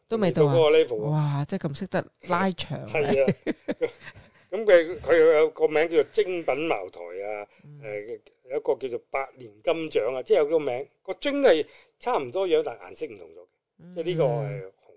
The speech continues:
Speaker 2: 色嘅顏色嘅，
Speaker 1: 嗯，即係 label 啊，
Speaker 2: 有啲，
Speaker 1: 啲玻璃樽又唔一樣啦。
Speaker 2: 係啦，係啦。
Speaker 1: 嗯。
Speaker 2: 啊，咁或者一個叫百-，百一陳釀啊，可能係建軍百一，建軍係咪？
Speaker 1: 唔識。
Speaker 2: 上下嘅樣啦，嚇。咁呢支係陳釀嘅威士忌。咁呢啲
Speaker 1: 白酒。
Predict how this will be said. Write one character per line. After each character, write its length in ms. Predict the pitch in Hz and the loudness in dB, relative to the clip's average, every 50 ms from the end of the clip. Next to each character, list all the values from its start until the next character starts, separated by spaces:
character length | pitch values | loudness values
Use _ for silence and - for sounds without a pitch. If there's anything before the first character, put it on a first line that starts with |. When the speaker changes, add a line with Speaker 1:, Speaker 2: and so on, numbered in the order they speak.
| 85 87 95 | _ _ _
Speaker 2:
色 100 | - 151 | -18 -18
嘅 160 | - - 117 107 101 98 95 92 95 101 _ _ _ _ _ - | -16 -16 -16 -18 -18 -18 -20 -20 _ _ _ _ _ _ _ -10
顏 160 | 165 170 165 | -6 -6 -4
色 80 | 165 160 | -4 -4
嘅， 100 | 156 156 | -6 -6
Speaker 1:
嗯， 40 | 156 | -6
即 140 | - 185 | -6 -4
係 60 | 180 175 | -2 0
label 380 | 175 175 175 - 156 151 151 | 0 0 0 2 2 2 4
啊， 80 | 156 156 | 4 4
Speaker 2:
有 40 | 151 | 2
啲， 100 | 156 165 | 2 0
Speaker 1:
啲 100 | - - | -2 0
玻 160 | 160 165 170 | 0 2 2
璃 100 | 170 165 | 2 0
樽 240 | - - 170 160 156 | 0 0 -2 -2 -2
又 60 | 143 131 | -2 -2
唔 60 | 135 143 | -2 -4
一 160 | 151 156 147 | -4 -2 -2
樣 180 | 139 131 127 | -4 -4 -4
啦。 0 | |
Speaker 2:
係 20 | 131 | -4
啦， 0 | |
係 220 | 131 131 131 135 | -6 -6 -6 -8
啦。 60 | 156 - | -10 -12
Speaker 1:
嗯。 140 | - 160 160 | -10 -10 -8
Speaker 2:
啊， 180 | 151 139 131 123 | -8 -8 -10 -12
咁 160 | - 143 143 | -12 -8 -6
或 100 | 143 123 | -6 -6
者 160 | - 165 165 | 0 2 2
一 20 | 165 | 4
個 120 | 160 156 | 4 2
叫 160 | 131 131 123 117 - _ | 2 0 -2 -4 -6 _
百-， 200 | 117 113 120 - _ _ | -14 -14 -14 -16 _ _
百 120 | - 127 - _ | -20 -20 -20 _
一 100 | 165 185 - - | -6 -4 -4 -4
陳 260 | - - 110 87 90 | -8 -12 -14 -14 -16
釀 280 | 95 104 101 95 101 107 | -16 -16 -16 -14 -16 -16
啊， 120 | 104 104 | -14 -14
可 80 | 107 123 | -12 -12
能 100 | 131 117 | -12 -14
係 140 | 98 90 85 82 82 _ _ _ | -16 -18 -20 -20 _ _ _ _
建 100 | 113 104 101 104 | _ _ _ _
軍 180 | - 123 117 117 | -20 -18 -18 -18
百 140 | 113 101 | -18 -18
一， 40 | 107 113 - _ _ _ _ _ _ _ _ _ _ _ _ | -20 -20 -20 _ _ _ _ _ _ _ _ _ _ _ _
建 80 | 101 92 _ | _ _ _
軍 60 | _ 107 | _ _
係 40 | |
咪？ 480 | 98 _ _ _ _ _ _ _ 160 147 | _ _ _ _ _ _ _ _ _ -20
Speaker 1:
唔 80 | 135 123 | -14 -10
識。 140 | 160 151 | -8 -6
Speaker 2:
上 120 | 131 107 98 | -6 -6 -6
下 140 | 104 117 123 | -6 -6 -6
嘅 40 | 120 117 104 | -6 -6 -6
樣 40 | 107 | -8
啦， 180 | 107 113 107 92 | -8 -10 -12 -12
嚇。 640 | 92 90 87 _ _ _ _ _ _ _ _ _ _ _ _ _ _ _ _ | -16 -20 -20 _ _ _ _ _ _ _ _ _ _ _ _ _ _ _ _
咁 100 | 151 196 | -4 -2
呢 140 | 220 233 220 | -2 -2 2
支 60 | 196 | 2
係 120 | 185 139 113 | 2 2 2
陳 200 | - - 101 87 85 92 | 0 -6 -14 -16 -16 -20
釀 340 | 98 98 95 92 90 92 90 | -18 -16 -16 -16 -16 -16 -18
嘅 140 | 95 95 98 _ _ _ | -20 -20 -20 _ _ _
威 120 | 123 123 113 | -16 -16 -16
士 140 | - - - | -16 -18 -20
忌。 80 | - - | -20 -12
咁 160 | 156 202 233 | -8 -8 -6
呢 120 | 240 262 240 | -6 -6 -6
啲 200 | 233 262 247 - - - _ _ _ _ _ _ _ | -6 -6 -6 -8 -10 -16 _ _ _ _ _ _ _
Speaker 1:
白 120 | - 139 131 | -10 -10 -10
酒。 180 | - - 147 | -8 -8 -6